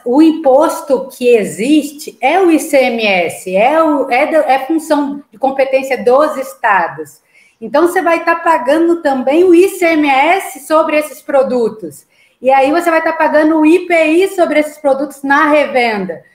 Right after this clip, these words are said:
Então, é assim, é um completo, completo desconexo, sabe?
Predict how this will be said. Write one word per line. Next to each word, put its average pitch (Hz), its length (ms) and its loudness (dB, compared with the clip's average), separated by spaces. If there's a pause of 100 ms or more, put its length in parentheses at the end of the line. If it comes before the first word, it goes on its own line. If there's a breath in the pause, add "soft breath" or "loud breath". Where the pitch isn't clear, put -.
(280 soft breath)
Então, 262 500 -2
é 302 200 2
assim, 285 500 -6
é 226 80 -8
um 262 140 -8
completo, 285 460 -4 (440)
completo 240 460 -4
desconexo, 262 1000 -2
sabe? 214 520 -2